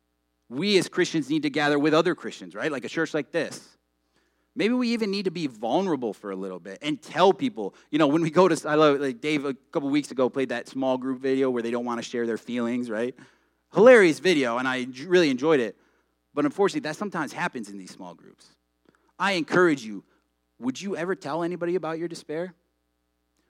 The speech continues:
Would you ever tell anybody where you're at right now? 'Cause you will have to be vulnerable.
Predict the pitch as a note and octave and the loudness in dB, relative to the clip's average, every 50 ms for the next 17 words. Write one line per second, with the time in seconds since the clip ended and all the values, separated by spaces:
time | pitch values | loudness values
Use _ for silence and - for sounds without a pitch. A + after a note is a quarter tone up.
0 | _ - A#2+ C3 B2 C3+ C#3 C#3+ D#3+ E3+ - - C#3+ D3+ E3+ E3 D3 C3 A#2+ A2 | _ -8 -8 -6 -2 -2 -2 -2 -2 -4 -6 -6 -4 -2 0 0 0 0 -2 -4
1 | A#2 A2+ G#2+ A2 G#2+ G#2 F#2+ - _ _ - A#2 A2+ C3+ D3 D3+ D3 C#3+ C3 B2+ | -6 -8 -8 -8 -10 -12 -16 -18 _ _ -10 -4 0 0 2 2 2 0 0 -2
2 | B2+ A#2 F#2+ - G2 G2 - - F2+ E2 - - _ _ _ _ _ _ _ _ | -4 -6 -8 -10 -12 -14 -14 -16 -20 -20 -20 -20 _ _ _ _ _ _ _ _
3 | _ _ _ _ _ _ _ _ _ _ _ - - F#3+ E3 E3+ F3+ E3 F3 G#3+ | _ _ _ _ _ _ _ _ _ _ _ 0 0 0 2 0 2 4 6 6
4 | A#3+ A3 A3 F#3 F#3+ F#3+ G3 D#3+ F3 A3 A3 E3+ A#2 G#2 G2 | 6 6 4 0 -4 -6 -4 -2 0 0 0 -2 -2 -6 -10